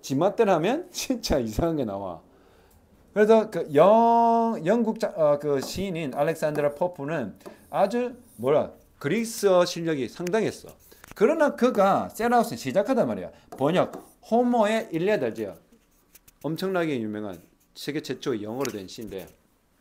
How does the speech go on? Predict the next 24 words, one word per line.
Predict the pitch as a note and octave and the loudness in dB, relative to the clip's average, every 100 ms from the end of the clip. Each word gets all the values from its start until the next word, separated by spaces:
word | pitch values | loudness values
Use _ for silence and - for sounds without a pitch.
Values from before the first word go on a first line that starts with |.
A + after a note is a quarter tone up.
| _ - _ _ - - | _ -20 _ _ -14 -4
그 | F3+ | -2
십팔 | A3+ A#3+ A#3+ | 0 0 2
세기에 | C#4 F#3+ F3 | 0 0 -2
번역을 | D#3+ D3+ A#2+ | -2 -2 -2
하는데요. | B2+ C3+ G#2+ G#2+ F#2 E2+ _ _ - | -4 -4 -4 -6 -8 -12 _ _ -8
그는 | F#3 G3+ | -2 0
is | F3+ D#3+ | -2 -4
what, | D3+ D3+ C3+ | -4 -4 -6
예, | A#2+ | -4
근데 | F#3+ G3+ G3 - _ _ _ _ _ _ _ _ _ _ - | -2 0 0 -2 _ _ _ _ _ _ _ _ _ _ 2
he | B3 D#4+ D#4 - | 4 4 0 0
was | D3+ G3 G3+ D#3+ | 4 4 4 0
not | G3 C#4 C#4+ | 2 2 2
on | G3+ F#3+ | 0 0
his | F3+ - | 0 -2
own. | D3+ A2+ F2 - - | -6 -6 -8 -12 -6
on | - C4+ | 0 0
his | D4 A3+ | 0 0
own | F#3 - | 0 0
그 | A#3 | -4
스스로죠. | A3+ G#3 D#4+ E4 C3+ F#2 - _ _ | -2 0 4 6 4 -2 -10 _ _
근데 | E3+ D#3+ | -8 -2
나시니까 | E3 A#3+ A#3+ D#3+ A2+ | 0 0 0 -4 -6
어떻게? | A2+ G#2 | -8 -12